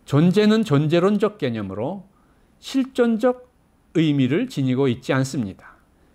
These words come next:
반면에 하나님은 존재를 가리키면서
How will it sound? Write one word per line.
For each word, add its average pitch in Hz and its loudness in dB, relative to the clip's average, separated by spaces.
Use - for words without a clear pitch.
반면에 170 2
하나님은 196 -2
존재를 147 2
가리키면서 151 -4